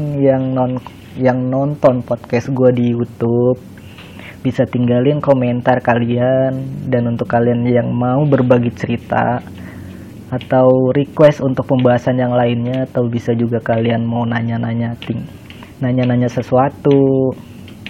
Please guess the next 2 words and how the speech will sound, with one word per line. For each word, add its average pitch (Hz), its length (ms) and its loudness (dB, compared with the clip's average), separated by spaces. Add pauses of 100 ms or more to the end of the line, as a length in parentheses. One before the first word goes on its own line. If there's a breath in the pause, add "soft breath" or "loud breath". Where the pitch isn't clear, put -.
(640)
atau 113 560 0 (320)
apalah, 190 600 4